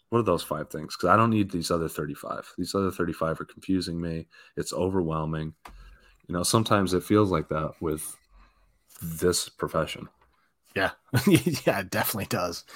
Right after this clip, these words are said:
Speaker 1: Yeah.
Speaker 2: It definitely does. There was,
Speaker 1: But
Speaker 2: uh, there was, I was missing, um, I was missing a coach that, that did, uh, did do a session there. It was, uh, Dustin Van Loo, uh, who's a, um, a, a skills trainer.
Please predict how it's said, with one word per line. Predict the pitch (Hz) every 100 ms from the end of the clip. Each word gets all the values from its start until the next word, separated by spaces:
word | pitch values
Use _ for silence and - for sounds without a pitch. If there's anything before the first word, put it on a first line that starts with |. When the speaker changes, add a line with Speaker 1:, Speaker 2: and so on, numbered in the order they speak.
| -
Speaker 1:
Yeah. | 98 -
Speaker 2:
It | 101
definitely | 98 95 87
does. | 82 85 80 - _
There | 113 127
was, | 123
Speaker 1:
But | 110
Speaker 2:
uh, | 95 90 85 -
there | 104
was, | 101 90
I | 104
was | 107 113
missing, | 98 104 - 87 85 -
um, | 82 80 78 78
I | 87
was | 92 92
missing | 92 87 85
a |
coach | - 82 80
that, | - 78 - _ _ -
that | 78 -
did, | 80 76
uh, | 73 71 - _ _ _ _ _ - - _
did | 107 92
do | 92
a | 85
session | 78 76 82
there. | 80 78
It |
was, | 80 73
uh, | 82 78 78
Dustin | 98 95 101
Van | 82 87 80
Loo, | 82 80 73 - _
uh, | 78 76 73 71
who's | 87 78
a, | 76 76 76
um, | 82 69 73 69 - _ - - - -
a, | 76 64 -
a |
skills | - - 117 107
trainer. | - 80 73 71